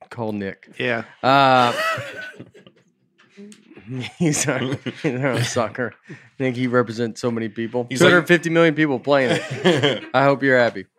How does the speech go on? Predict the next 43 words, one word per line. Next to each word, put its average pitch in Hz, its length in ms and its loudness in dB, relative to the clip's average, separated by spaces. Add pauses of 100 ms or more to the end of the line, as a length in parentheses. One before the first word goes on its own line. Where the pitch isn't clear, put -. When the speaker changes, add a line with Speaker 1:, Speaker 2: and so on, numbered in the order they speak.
(100)
Speaker 3:
He's 147 220 2
like 139 180 6
a 113 60 -8
stat 127 400 0
boy 135 240 -2
from 113 200 -8
P 123 160 -4
T 123 180 -4
I. 131 200 2
Remember? 123 240 -2
Speaker 1:
Yeah. 110 180 2
Speaker 3:
Yeah, - 20 -10 (100)
yeah, 127 300 -4
yeah. 104 40 -8 (240)
That's, 113 160 -10
Speaker 1:
Yeah. 117 140 0
Speaker 3:
we 98 60 -6
got 107 160 -4
one 107 120 -10
over 110 180 -10
there. 117 160 -12 (720)
Speaker 2:
People 240 260 8
Speaker 1:
Uh, 226 40 10
Speaker 2:
love 202 220 8
how 185 140 6
dumb 165 260 6
we 160 140 8
are 147 220 8
until 143 260 0
it's 135 100 0
something 139 260 0
they 131 140 2
actually 131 380 0
know. 127 360 0
Speaker 3:
Exactly. 120 420 -2
Speaker 2:
And 147 100 0
then 151 140 6
they're 139 160 4
like, 123 340 -2
"This 170 200 0
is 131 100 -2
so 123 200 -2
frustrating." 113 680 -6